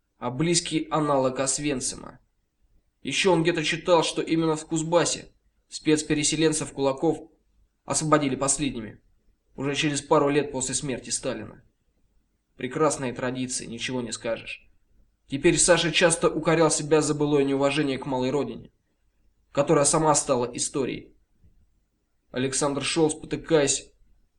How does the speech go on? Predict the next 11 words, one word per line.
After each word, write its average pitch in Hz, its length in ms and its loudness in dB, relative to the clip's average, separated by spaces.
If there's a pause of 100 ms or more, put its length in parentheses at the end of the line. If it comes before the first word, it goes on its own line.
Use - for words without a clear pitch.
по 147 100 -2
припорошённому 156 760 2
снегом 135 380 -2
льду. 127 340 -8 (1000)
Речка 175 440 4
была 165 300 6
всего 165 300 4
метров 156 380 0
двадцать 147 360 2
в - 20 -2
ширину, 147 480 -4